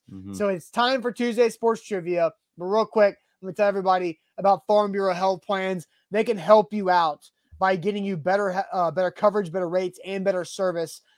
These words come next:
Speaker 2: uh, at F B H P dot com slash A T O Z for your health coverage. Seriously, uh, Zach's done it. He's saved over twenty percent a month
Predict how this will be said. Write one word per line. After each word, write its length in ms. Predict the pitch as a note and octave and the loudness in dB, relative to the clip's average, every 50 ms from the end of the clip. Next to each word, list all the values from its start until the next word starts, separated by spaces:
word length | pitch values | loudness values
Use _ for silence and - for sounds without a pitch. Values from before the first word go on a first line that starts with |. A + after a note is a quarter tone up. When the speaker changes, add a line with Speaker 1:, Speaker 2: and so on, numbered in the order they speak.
| _ - | _ -8
Speaker 2:
uh, 140 | F3 F3+ F3 - - | -6 -6 -6 -4 -2
at 220 | G#3+ G#3 G3+ - _ - | 0 0 0 -2 _ -4
F 200 | G#3+ G#3 G3+ - _ D#3+ | -2 -2 -2 -2 _ -10
B 220 | G3+ G#3 G#3 G3+ - | -8 -6 -6 -6 -6
H 320 | G3+ G3+ G3+ G3+ - - - | -4 -4 -4 -6 -8 -18 -12
P 160 | G#3 G3+ G3 | -8 -6 -2
dot 220 | F#3 F#3 F3+ E3 - - | 0 0 0 0 -4 -4
com 420 | - G3 F#3 F3+ E3+ E3 D#3+ D#3 _ _ _ _ _ | -2 0 0 0 0 -2 -4 -8 _ _ _ _ _
slash 680 | - - - F3 F#3+ G3 G3+ G3 G3 G3 F3+ - - - _ - | -20 -18 -12 0 2 2 4 4 2 0 -4 -6 -12 -18 _ -8
A 220 | G3+ G3+ G3+ G#3 G3 | -4 -2 -2 -2 -4
T 240 | - - G#3 G3 F#3 | -6 -8 -4 -2 -2
O 120 | F3 E3+ | -2 -2
Z 480 | D#3+ C#3+ D#3+ G3+ F#3+ F3+ E3+ D#3+ D#3 - _ _ _ _ _ | -4 -6 -6 -4 -4 -2 -2 -4 -6 -8 _ _ _ _ _
for 600 | _ - - D4 C4+ A#3 G3 F#3 F3 E3+ E3 D#3+ - - _ _ _ | _ -6 2 4 4 6 6 6 4 2 0 -2 -6 -18 _ _ _
your 400 | F3+ F3+ G#3 G#3+ A3 A3 G#3+ F#3+ | -6 2 4 4 6 6 4 2
health 440 | E3+ - G#3 G3+ G3+ G3 - - - | 0 0 2 4 4 2 0 -2 -2
coverage. 340 | - F#3+ E3+ C#3+ D3 B2 - | -2 -2 -2 -2 -6 -14 -14
Seriously, 640 | - - G#3+ G3+ F#3 E3 - - C3+ A2+ G#2 _ _ _ _ _ - | -6 -4 -2 -2 -2 -4 -8 -12 -18 -20 -20 _ _ _ _ _ -6
uh, 240 | D#3+ E3 D#3 C#3 D3 | -4 -4 -4 -4 -8
Zach's 420 | D3+ C#3 G3 G3+ G3+ G#3 - - - | -6 0 2 4 4 4 2 -2 -6
done 220 | D3+ G3+ G3+ G3+ | 0 2 2 2
it. 140 | G3+ - - | 0 -6 -10
He's 220 | D#3 F#3 G3 E3+ - | -10 -10 -10 -8 -2
saved 320 | - A3 G#3 G3+ F3+ F#3 | -2 0 0 0 2 2
over 220 | F#3+ F#3+ E3 F3 | 0 0 0 -4
twenty 260 | - - - G#3 G3 E3+ | -12 -8 -6 -6 -6 -6
percent 300 | - F3+ - - F#3 F3 | -8 -10 -10 -8 -8 -6
a 40 | |
month 300 | F3 F3 F3+ F3 E3 D3+ | -2 -2 -2 -2 -2 -6